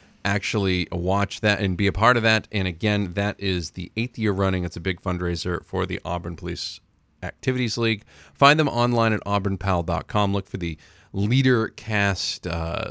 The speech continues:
look for the LeaderCast information thing there and, uh, get registered. Again, it all benefits the Auburn Police Athletic League.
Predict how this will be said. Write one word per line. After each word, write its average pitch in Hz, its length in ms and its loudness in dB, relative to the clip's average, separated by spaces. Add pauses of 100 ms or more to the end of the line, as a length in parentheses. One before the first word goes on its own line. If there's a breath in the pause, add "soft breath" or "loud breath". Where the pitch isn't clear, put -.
(140)
look - 160 -6
for - 100 -10
the 82 140 -6
LeaderCast 92 640 -4
information 90 480 -4
thing 90 200 -4
there 85 260 -4
and, 87 360 -4
uh, 85 200 -4
get 90 280 -2
registered. 82 520 -4 (260 soft breath)
Again, 82 260 -2
it - 100 -8
all 87 180 -4
benefits 82 420 -10
the 82 80 -6
Auburn 78 320 -10
Police 82 340 -12
Athletic 80 400 -12
League. - 160 -14